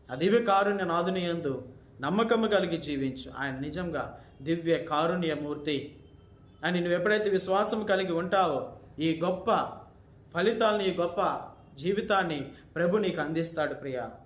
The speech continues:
దేవుని బిడ్డ, కాబట్టి ఆ కరుణ కలిగినటువంటి హృదయం నీలోకి వచ్చినప్పుడు ఆ కరుణను చూపించకుండా నువ్వు ఉండలేవు, ఆ ప్రేమ హృదయం నీలోనికి వచ్చినప్పుడు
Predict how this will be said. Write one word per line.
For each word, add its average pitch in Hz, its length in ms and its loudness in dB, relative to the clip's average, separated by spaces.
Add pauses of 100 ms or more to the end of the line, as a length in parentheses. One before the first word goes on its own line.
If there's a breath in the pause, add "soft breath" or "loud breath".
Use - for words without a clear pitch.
(160)
దేవుని 139 280 -4
బిడ్డ, 127 220 -10
కాబట్టి - 1040 -10
ఆ 143 40 0
కరుణ 208 360 2
కలిగినటువంటి 220 540 2
హృదయం 190 420 0
నీలోకి 175 340 2
వచ్చినప్పుడు 156 680 -2 (240 loud breath)
ఆ 147 100 2
కరుణను 214 420 2
చూపించకుండా 208 600 0
నువ్వు 165 180 2
ఉండలేవు, 175 560 0 (460)
ఆ 147 40 0
ప్రేమ 196 280 2
హృదయం 208 420 2
నీలోనికి 180 400 0
వచ్చినప్పుడు 165 600 -2